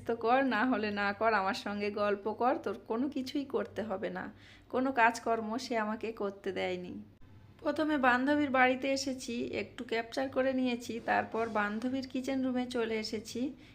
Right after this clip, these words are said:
কিচেন রুমটা নতুন করে বানিয়েছে, অন্যদিকে কিচেন রুম ছিল সেটা একটু ছোট মতো বলে বড় করে এখন কিচেন রুম বানিয়েছে। এখনও ভালো করে সাজানো গোছানো করেনি, তো আমি ওই সময় চলে গিয়েছি, আমি ভিডিও করে নিয়েছি। আর এই যে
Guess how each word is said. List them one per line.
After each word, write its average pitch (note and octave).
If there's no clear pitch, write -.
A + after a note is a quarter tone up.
কিচেন D#4+
রুমটা C#4+
নতুন A#3+
করে C4
বানিয়েছে, G#3
অন্যদিকে B3
কিচেন C4+
রুম C4+
ছিল C4
সেটা A3+
একটু G#3+
ছোট B3+
মতো B3+
বলে A3+
বড় G#3+
করে C4
এখন A#3
কিচেন A#3
রুম B3
বানিয়েছে। A#3+
এখনও C4+
ভালো A#3
করে A3+
সাজানো A3
গোছানো A3
করেনি, A3+
তো A#3
আমি A3+
ওই B3+
সময় A#3+
চলে G#3+
গিয়েছি, G#3
আমি G#3
ভিডিও A3+
করে B3
নিয়েছি। A#3+
আর C4
এই C4+
যে B3+